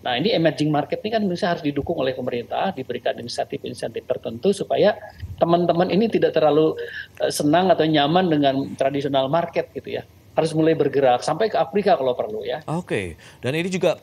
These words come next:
Speaker 2: menjadi salah satu strategi dari Kemenperin tadi ya, memperluas tujuan ekspor ke pasar non tradisional. Berarti tadi ada Middle East, kemudian India, bahkan wilayah
Speaker 1: Ya.
Speaker 2: Afrika. Nah, yang perlu dicermati juga, Pak
Speaker 1: Ya.
Speaker 2: Abdul Sobur, tadi kan Anda katakan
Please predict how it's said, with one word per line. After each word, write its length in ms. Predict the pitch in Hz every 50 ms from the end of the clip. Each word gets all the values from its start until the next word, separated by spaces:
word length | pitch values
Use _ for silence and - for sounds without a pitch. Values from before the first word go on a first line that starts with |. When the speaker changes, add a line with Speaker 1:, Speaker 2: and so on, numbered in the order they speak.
| - -
Speaker 2:
menjadi 320 | - 147 143 156 143 151 139
salah 160 | - 143 139
satu 400 | - - 139 139 - 170 170 156
strategi 480 | - 165 143 135 - 170 160 196 170
dari 160 | 139 117 117 110
Kemenperin 640 | 117 131 120 120 117 - - 135 156 175 185 156
tadi 240 | 123 117 113 101 98
ya, 80 | 101 104
memperluas 400 | 113 107 117 113 123 123 117 -
tujuan 240 | 120 113 120 117 -
ekspor 320 | 123 113 - - 156 139
ke 80 | - 123
pasar 400 | - 120 113 110 - 160 156 143
non 320 | 135 135 143 139 135 127
tradisional. 800 | - 127 123 123 117 117 113 101 - 120 110 107 107 98 92 87
Berarti 240 | 101 98 - 147 135
tadi 160 | 135 127 147
ada 240 | 143 113 117 113 - - - - - -
Middle 320 | 120 127 117 123 120 -
East, 240 | - 180 180 - -
kemudian 400 | - - 131 123 117 123 127 120 -
India, 400 | 147 127 123 123 131 151 151 143
bahkan 320 | 127 117 113 - 147 147 143 - - - - -
wilayah 560 | 123 143 139 131 123 120 120 117 113 107 -
Speaker 1:
Ya. 0 |
Speaker 2:
Afrika. 480 | - 127 117 - 135 147 143 - 117
Nah, 160 | 107 113 131 143
yang 240 | 151 156 151 147
perlu 160 | - 151 156 160
dicermati 480 | 160 165 - 165 156 156 151 151 165
juga, 240 | 160 151 135 135 123
Pak 80 | 117 -
Speaker 1:
Ya. 160 | - 117 117
Speaker 2:
Abdul 240 | 113 - 123 120 110
Sobur, 320 | - 131 131 120 120 -
tadi 240 | - 117 120 143 -
kan 160 | 180 185 180
Anda 160 | 139 135 127
katakan 400 | 131 123 - 131 156 170 185 190